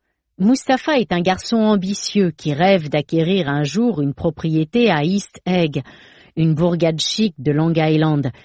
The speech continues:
et d'être accueilli à bras ouverts par les vieilles familles fortunées du cru. Pour réaliser ce rêve,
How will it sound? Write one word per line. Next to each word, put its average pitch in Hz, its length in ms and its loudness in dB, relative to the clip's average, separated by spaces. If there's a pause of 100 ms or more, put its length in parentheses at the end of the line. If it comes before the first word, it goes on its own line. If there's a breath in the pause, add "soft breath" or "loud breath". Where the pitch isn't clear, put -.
(260 loud breath)
et 147 140 0
d'être 165 220 2
accueilli 185 460 2
à 131 120 0
bras 151 280 0
ouverts 196 380 0
par 139 180 -4
les 139 140 0
vieilles 170 320 0
familles 165 400 -2
fortunées 151 500 -4
du 143 140 -4
cru. 135 320 -6 (840)
Pour 180 220 2
réaliser 180 560 4
ce - 160 -2
rêve, 180 400 2